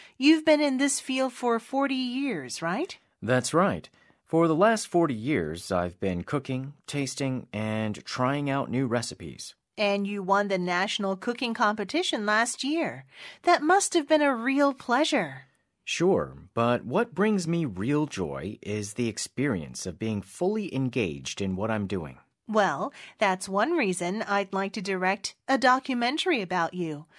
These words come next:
Speaker 1: I want to share your passion and experiences that go into being a chef.
Speaker 2: Sounds fascinating. How do you plan on filming it?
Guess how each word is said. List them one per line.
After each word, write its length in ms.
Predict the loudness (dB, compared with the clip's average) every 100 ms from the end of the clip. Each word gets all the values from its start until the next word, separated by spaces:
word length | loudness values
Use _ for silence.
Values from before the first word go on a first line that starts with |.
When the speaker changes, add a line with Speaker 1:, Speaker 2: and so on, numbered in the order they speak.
| -20 0
Speaker 1:
I 120 | 4
want 260 | 6 4 2
to 120 | -2
share 340 | 0 0 2 0
your 200 | -2 -4
passion 560 | -4 -6 -4 -4 -4
and 160 | -2 -2
experiences 1040 | -4 -6 -4 -4 -2 -2 -2 -2 -2 -4 -10 -2
that 220 | 2 4 4
go 260 | 2 2
into 400 | 0 0 0 -2
being 360 | -4 -4 -2 -2
a 60 |
chef. 520 | -4 -4 -6 -10 -18 -20 _ -8
Speaker 2:
Sounds 380 | 0 2 0
fascinating. 760 | -2 0 2 2 -2 -4 -8 -16 _ _ -4
How 180 | 2
do 80 | 4
you 100 | 2
plan 300 | 2 2 4
on 160 | 4 2
filming 340 | 2 2 2
it? 160 | -2